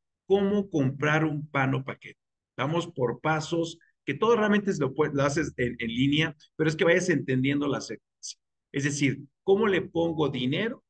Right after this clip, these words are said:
Tenemos más de cien mil establecimientos en México. Este video, por cierto, tiene que ver con toda esta serie para los clientes de Flash Mobile que se encuentran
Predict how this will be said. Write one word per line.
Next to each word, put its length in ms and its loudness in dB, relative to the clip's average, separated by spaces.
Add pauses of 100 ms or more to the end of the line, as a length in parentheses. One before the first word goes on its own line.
Tenemos 320 -2
más 200 -6
de 120 -8
cien 340 -6
mil 180 2
establecimientos 920 -2
en 160 -12
México. 560 -6
Este 260 0
video, 300 2
por 160 -6
cierto, 560 -4 (240)
tiene 240 0
que 100 2
ver 220 0
con 200 -6
toda 160 0
esta 220 -4
serie 400 -2 (240)
para 180 -2
los 180 0
clientes 420 -2
de 80 -4
Flash 280 0
Mobile 300 -2
que 120 -6
se 100 -10
encuentran 500 -4